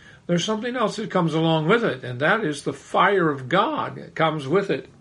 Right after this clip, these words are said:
And then he says in verse twelve, "Whose fan is in his hand, and he will thoroughly purge his floor, and gather his wheat into the garner,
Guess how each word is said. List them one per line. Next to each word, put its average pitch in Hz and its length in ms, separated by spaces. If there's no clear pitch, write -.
And 127 140
then 160 120
he 214 60
says 202 300
in 190 80
verse 202 220
twelve, 196 340
"Whose 165 260
fan 180 360
is 170 120
in 165 120
his 147 160
hand, 160 440
and 139 220
he 170 120
will 165 120
thoroughly 196 460
purge 190 340
his 226 140
floor, 143 480
and 135 200
gather 175 340
his 165 240
wheat 165 320
into 175 340
the 190 160
garner, 156 460